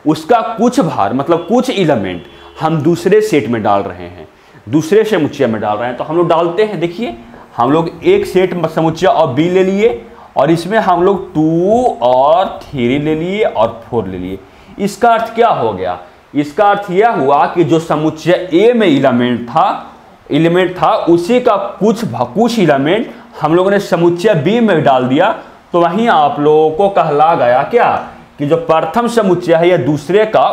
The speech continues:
उपसमुच्चय, यहीं आप लोगों को कहला गया। क्यों? क्योंकि जो समुच्चय बी है उसका प्रत्येक अवयव है वह समुच्चय ए का टुकड़ा है। जैसे टू का यहाँ पे टुकड़ा है, थ्री भी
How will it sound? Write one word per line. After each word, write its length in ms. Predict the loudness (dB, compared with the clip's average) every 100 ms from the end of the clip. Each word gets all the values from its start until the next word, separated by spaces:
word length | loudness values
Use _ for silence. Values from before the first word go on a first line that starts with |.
| -2
उपसमुच्चय, 640 | -4 -4 -4 -4 -2 -4 -2 0
यहीं 340 | 0 -2 0
आप 220 | 0 0
लोगों 300 | -2 0 0 -2
को 140 | -4
कहला 380 | 0 0 2 2
गया। 220 | 2 -2 -4 -8 -20 -6
क्यों? 260 | -2 0 -2
क्योंकि 420 | -4 -4 -2 0
जो 120 | 0 -2
समुच्चय 520 | 0 -2 -2 -2 -2
बी 300 | -2 -2 0
है 320 | 0 0 -2 -8 -18 -12
उसका 260 | -6 -2 -2
प्रत्येक 520 | 0 -2 0 0 2
अवयव 480 | 0 0 2 0 0 -8 -12
है 520 | -8 -2 0 0 -4 -16 -8
वह 200 | -2 0
समुच्चय 680 | 0 -2 -2 -2 -2 -2 0
ए 140 | 0 2
का 140 | 0 0
टुकड़ा 380 | 0 0 2
है। 120 | 2 0
जैसे 180 | -2
टू 220 | -4 -2 0
का 160 | 0
यहाँ 200 | 0 0
पे 100 | -2
टुकड़ा 320 | -4 -2 0 2
है, 200 | 0 -2
थ्री 220 | -2 -2
भी 160 | -2